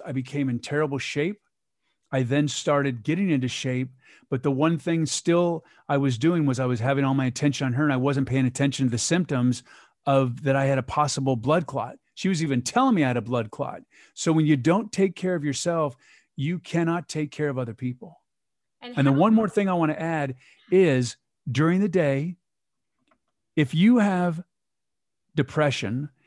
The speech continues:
Speaker 1: that means you're really focusing on your past. And if you have anxiety, you're focusing on the future. And if you can just take a moment to stop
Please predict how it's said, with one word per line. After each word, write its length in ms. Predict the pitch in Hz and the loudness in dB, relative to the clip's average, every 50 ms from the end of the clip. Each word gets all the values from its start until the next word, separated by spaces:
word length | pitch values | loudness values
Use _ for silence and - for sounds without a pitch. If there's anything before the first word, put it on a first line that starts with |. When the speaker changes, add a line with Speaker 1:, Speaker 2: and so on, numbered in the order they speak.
| _ _ - | _ _ 0
Speaker 1:
that 100 | 143 143 | 2 4
means 280 | 147 151 160 160 127 127 | 4 6 6 4 4 4
you're 140 | 147 143 | 2 2
really 480 | 135 123 135 160 180 196 208 208 208 - - _ | 2 2 2 4 4 4 4 2 2 -2 -6 _
focusing 540 | - - 175 170 165 - 151 - - 165 | -6 -2 0 0 0 0 -4 -2 2 2
on 140 | 151 143 139 | 4 4 4
your 100 | 131 127 | 2 0
past. 640 | 127 - - 120 113 117 139 - - - - - - _ _ _ _ _ _ - - _ - | -2 -4 -6 -6 -6 -6 -8 -12 -14 -16 -16 -16 -18 _ _ _ _ _ _ -20 -12 _ 2
And 140 | 147 147 | 4 4
if 80 | 143 120 | 6 6
you 80 | 160 175 | 6 6
have 100 | 170 175 | 6 6
anxiety, 720 | 175 156 123 139 208 220 240 233 196 165 151 156 156 143 _ _ _ _ _ _ _ | 4 4 4 4 4 4 6 6 6 6 4 2 2 -2 _ _ _ _ _ _ _
you're 140 | - 147 143 | 2 2 2
focusing 640 | - - - 180 175 - 190 - - 185 180 170 165 - _ - | 2 2 2 2 2 2 0 0 0 0 0 0 0 -2 _ 0
on 120 | 156 151 | 0 2
the 100 | 151 135 | 2 0
future. 560 | - - 185 196 175 - - 135 - 160 - _ - - - _ _ - | 0 0 0 0 0 -2 -4 -8 -8 -10 -14 _ -20 -20 -20 _ _ 2
And 100 | 147 151 | 4 4
if 140 | 135 123 | 4 2
you 240 | 135 151 175 214 233 | 2 2 4 4 4
can 280 | - - 269 240 220 156 | 4 4 4 4 4 4
just 440 | 127 - 180 196 208 202 - - - | 2 0 2 2 2 2 0 -2 -2
take 180 | 196 190 - | -2 -2 0
a 60 | 190 | 0
moment 300 | 170 165 165 170 170 160 | 2 2 2 2 0 -2
to 80 | - 151 | -2 -4
stop 500 | - - - - 165 151 151 160 156 - | -6 -6 -6 -6 -4 -4 -4 -4 -6 -8